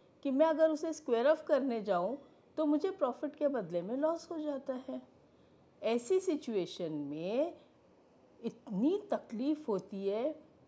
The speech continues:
कि कहाँ फंस गए। ऑप्शन में पैसा कमाना आसान नहीं है, कितना भी कर लो, मार्केट कमाने ही नहीं देता है। मैं एक छोटा सा डिस्कशन करती हूँ इसमें आपके साथ। हो सकता है सबको पता हो, लेकिन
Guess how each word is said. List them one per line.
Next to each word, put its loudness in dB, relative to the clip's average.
कि -4
कहाँ -2
फंस -2
गए। 0
ऑप्शन 0
में -2
पैसा -4
कमाना -10
आसान -10
नहीं 0
है, 0
कितना 2
भी 0
कर 2
लो, 6
मार्केट -2
कमाने -4
ही -6
नहीं -6
देता -10
है। -14
मैं 4
एक 2
छोटा 0
सा -4
डिस्कशन -8
करती -8
हूँ -6
इसमें -12
आपके -8
साथ। -8
हो 4
सकता -2
है 2
सबको -6
पता -4
हो, -6
लेकिन 6